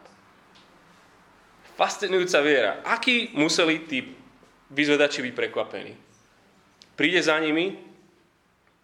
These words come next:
hlboko za nepriateľskou líniou a vyzná im: „Viem, že Hospodin vám dal túto krajinu.“ To je jej svedectvo, tie, tie verše osem až štrnásť.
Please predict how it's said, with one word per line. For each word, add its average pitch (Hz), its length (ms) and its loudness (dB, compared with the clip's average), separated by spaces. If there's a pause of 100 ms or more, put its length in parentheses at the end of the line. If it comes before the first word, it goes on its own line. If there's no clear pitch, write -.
(960)
hlboko 165 300 -4
za 139 100 0
nepriateľskou 135 640 -2
líniou 107 400 -6 (1500)
a 101 80 -18
vyzná 131 480 2
im: 120 320 -2 (880)
„Viem, 160 400 2 (160)
že 107 80 -14
Hospodin 120 800 -4
vám 107 240 -4
dal 107 240 2
túto 104 240 -14
krajinu.“ 104 400 -8 (1120)
To 190 80 0
je 185 160 0
jej 180 60 -10
svedectvo, 117 420 -4 (240)
tie, 135 160 -4
tie 131 160 -8
verše 127 240 -2
osem 117 320 -8
až - 80 -12
štrnásť. 101 400 -16